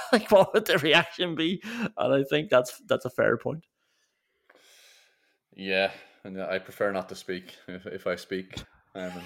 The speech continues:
Speaker 2: big <laughs> trouble. Nah, look, each to their own. Needless, needless to say, this isn't my own. <laughs> And needless, needless to say,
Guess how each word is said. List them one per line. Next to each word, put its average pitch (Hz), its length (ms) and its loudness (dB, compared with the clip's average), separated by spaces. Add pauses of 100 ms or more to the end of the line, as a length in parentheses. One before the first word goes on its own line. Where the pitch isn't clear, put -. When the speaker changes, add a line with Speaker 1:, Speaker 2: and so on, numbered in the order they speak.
Speaker 2:
big 92 220 -4
<laughs> - 0 -
trouble. 139 600 -6 (1000)
Nah, 90 240 2
look, 95 340 -2 (640)
each 123 220 -10
to - 80 -8
their 92 180 -4
own. 95 200 -10 (500)
Needless, 110 600 -6 (140)
needless 101 360 -4
to 87 60 -12
say, 87 220 -2
this - 460 -10 (100)
isn't 90 280 -8
my 82 220 -6
own. 85 200 -10 (920)
<laughs> - 640 -2 (540)
And 123 240 4
needless, 135 420 4
needless 123 440 2
to 104 120 -4
say, 95 320 0